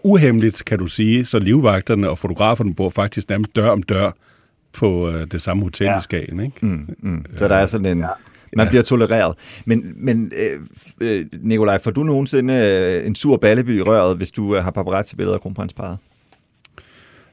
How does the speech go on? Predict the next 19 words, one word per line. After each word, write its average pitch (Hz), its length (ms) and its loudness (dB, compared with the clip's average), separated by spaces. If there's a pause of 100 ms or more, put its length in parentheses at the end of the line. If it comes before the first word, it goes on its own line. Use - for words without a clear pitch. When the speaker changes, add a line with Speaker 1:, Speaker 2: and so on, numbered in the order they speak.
(140)
Speaker 1:
Altså, 92 360 -4
øh, 82 920 -8 (340)
der 110 60 -8
er 92 80 -6
jo, 107 60 -6
du 95 180 -10
kan 95 380 -14
sige, 98 240 -10
der 98 80 -8
er 92 120 -8
jo 90 60 -6
altid 117 360 0
en 107 60 -2
kommunikation. 101 680 -4 (340)
Der 92 60 -8
er 90 40 -6
jo 92 60 -4
altid 107 420 -2
en, 92 180 -4